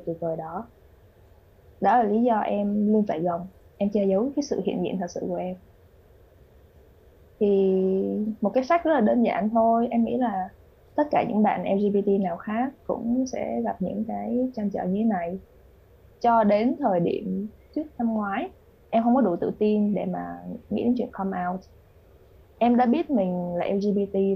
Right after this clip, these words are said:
từ, ờ, kiểu cái bản năng của em á, nó đã thể hiện ra từ những khi mà em còn học mẫu giáo cơ. <laughs> Là em luôn cảm thấy là mình có những cái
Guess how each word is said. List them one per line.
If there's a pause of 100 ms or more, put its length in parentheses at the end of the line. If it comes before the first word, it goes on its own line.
từ,
ờ, (520)
kiểu
cái
bản
năng
của
em
á,
nó
đã
thể
hiện
ra (380)
từ (280)
những (140)
khi
mà
em
còn
học
mẫu
giáo
cơ. (300)
<laughs>
Là
em
luôn
cảm
thấy
là
mình
có
những
cái